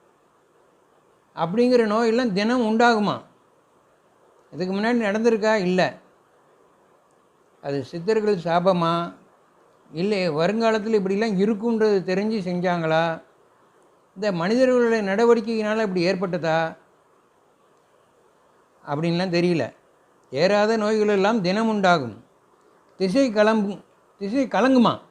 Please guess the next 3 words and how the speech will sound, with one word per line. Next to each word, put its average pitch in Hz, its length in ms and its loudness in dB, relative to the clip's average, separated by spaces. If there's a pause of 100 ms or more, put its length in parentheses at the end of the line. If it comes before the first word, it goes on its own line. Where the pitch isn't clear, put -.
(800)
"திசை 240 340 -4
கலங்கும் 240 560 2
பூகத்தின் 247 720 0